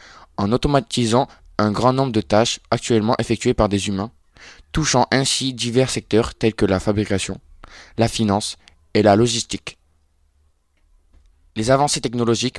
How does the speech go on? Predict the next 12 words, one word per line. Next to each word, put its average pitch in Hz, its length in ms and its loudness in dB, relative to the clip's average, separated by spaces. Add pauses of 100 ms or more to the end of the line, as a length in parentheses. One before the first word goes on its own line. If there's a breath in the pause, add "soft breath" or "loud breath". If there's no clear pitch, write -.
(120)
pourraient 113 200 0
supprimer - 440 -4
de 101 100 -2
nombreux 117 300 2
métiers 107 420 -2
traditionnels. 107 560 -4 (500 soft breath)
Cependant, 131 540 4 (300 loud breath)
il 98 140 2
existe 107 440 0
des 95 160 -2
métiers 107 420 -2
irremplaçables. 117 640 0